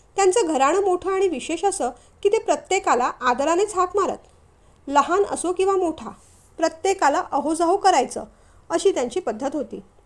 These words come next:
सुरुवाती सुरुवातीला सुरभीला या सगळ्याची गंमत वाटायची. आपल्याच आईला असं कोणी "अहो मासाहेब" असं म्हणतं का? अगदी तिच्या आईसाहेब म्हणजे मासाहेब देखील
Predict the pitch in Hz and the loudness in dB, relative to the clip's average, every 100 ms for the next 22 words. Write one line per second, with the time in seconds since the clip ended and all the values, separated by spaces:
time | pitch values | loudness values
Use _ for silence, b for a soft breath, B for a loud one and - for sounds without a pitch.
0 | b b b 392 370 415 427 415 277 262 | b b b 0 2 2 2 0 0 -2
1 | 311 330 302 247 277 294 269 311 320 254 | 0 -4 -4 -6 -2 0 0 -2 -4 -2
2 | 277 381 277 226 262 330 262 214 - 202 | -2 -2 -2 -4 -6 -4 -4 -6 -8 -16
3 | - _ _ - _ - 240 233 302 359 | -18 _ _ -20 _ -2 -2 0 0 0
4 | - 262 320 233 - 320 403 403 415 - | 0 0 2 0 -2 -2 0 2 2 0
5 | 247 320 349 349 359 359 349 381 359 339 | 0 0 0 0 0 0 0 0 0 2
6 | 349 339 285 294 b b b b b - | 0 0 -2 -2 b b b b b -4
7 | 262 233 370 349 381 - 240 269 330 330 | -2 0 0 2 0 -2 -4 -2 -2 -2
8 | 320 339 285 233 247 311 311 359 349 285 | -2 -2 -4 -4 -4 -2 0 -2 -2 -4